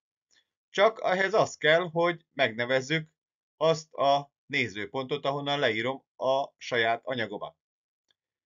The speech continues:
Az uefa edzőképzésünk nem teszi meg, hogy megnevezze azt a nézőpontot, ahogy leírja,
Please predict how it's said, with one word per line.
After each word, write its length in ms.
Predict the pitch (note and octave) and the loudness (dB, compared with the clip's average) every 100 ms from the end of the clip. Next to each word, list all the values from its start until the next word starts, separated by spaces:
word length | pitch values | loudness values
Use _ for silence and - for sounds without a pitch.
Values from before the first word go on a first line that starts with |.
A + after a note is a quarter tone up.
| _ _ _ _ _ _ _ - | _ _ _ _ _ _ _ -4
Az 160 | E3 | 2
uefa 300 | A3+ F#3 E3+ | 8 8 8
edzőképzésünk 920 | F3 D#3 E3+ D#3+ E3 D3+ E3 D3+ E3 | 4 4 -4 0 0 0 -2 -2 -4
nem 200 | E3+ C3+ | -2 -4
teszi 280 | B2 A2+ A2+ | -6 -10 -8
meg, 300 | G#2+ C3 E3 _ _ _ _ _ _ _ _ _ _ _ _ _ _ | -4 -4 -6 _ _ _ _ _ _ _ _ _ _ _ _ _ _
hogy 500 | - C3 B2+ B2 B2+ _ | -8 -4 0 -2 -4 _
megnevezze 560 | B2+ C3+ C3 B2 A2+ B2+ | -2 0 0 -2 0 -2
azt 160 | B2 | -2
a 40 | A#2+ | -4
nézőpontot, 640 | A#2+ A2+ A2 A2 G2+ - | -4 -4 -4 -6 -10 -8
ahogy 280 | G#2 G2 F2 | -6 -6 -4
leírja, 560 | B2+ D#3+ F3 G3+ - | -2 0 0 0 -2